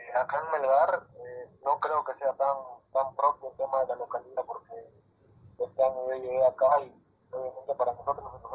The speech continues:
hace más difícil jugar acá de local, porque los equipos se vienen a, a tirar atrás,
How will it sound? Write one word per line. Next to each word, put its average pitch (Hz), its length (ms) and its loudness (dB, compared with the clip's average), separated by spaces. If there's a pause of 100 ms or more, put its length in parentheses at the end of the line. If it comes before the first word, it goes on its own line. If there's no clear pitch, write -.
hace 135 120 -6
más 135 160 4
difícil - 420 -10 (140)
jugar 131 180 4
acá 139 280 6
de 135 60 -4
local, 139 340 0 (520)
porque 127 240 -6
los 120 160 -8
equipos 139 320 -4
se 127 120 -12
vienen 127 260 -6
a, 117 240 0
a 123 140 -4
tirar 123 240 -2
atrás, 143 300 6